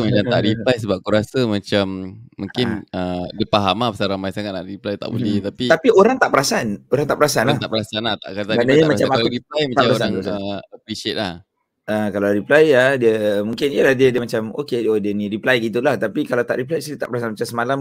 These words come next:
Speaker 2: contoh aku ada komen kat seorang. Ah, bila dah
Speaker 1: Hmm.
Speaker 2: cakap balik ni, baru aku ingat, "Eh, orang tu macam tak reply je, aku tak nampak notification je," macam gitulah.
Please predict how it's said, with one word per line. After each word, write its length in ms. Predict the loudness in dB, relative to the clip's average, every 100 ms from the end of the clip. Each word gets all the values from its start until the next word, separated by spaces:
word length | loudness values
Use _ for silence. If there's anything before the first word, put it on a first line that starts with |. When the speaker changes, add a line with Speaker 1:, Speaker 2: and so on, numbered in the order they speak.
| -6
Speaker 2:
contoh 280 | -8 -6 -4
aku 120 | -2 -2
ada 100 | -2
komen 320 | -2 -2 -4
kat 120 | -4
seorang. 360 | -4 -2 -4 -8 _ _ _
Ah, 200 | -10 -6 -4
bila 180 | 0 2
dah 80 |
Speaker 1:
Hmm. 100 | 2
Speaker 2:
cakap 140 | 0 0
balik 180 | 2 0
ni, 100 | 0
baru 160 | 0
aku 100 | 0
ingat, 180 | -2 0
"Eh, 100 | 0
orang 240 | 0 0 -4
tu 80 | -8
macam 160 | -8
tak 120 | -6
reply 240 | -6 -2 0
je, 100 | 0
aku 100 | -2
tak 140 | -6
nampak 200 | -8 -8 -8
notification 600 | -10 -10 -8 -6 -4 -4
je," 140 | -4
macam 140 | -4 -6
gitulah. 320 | -4 -4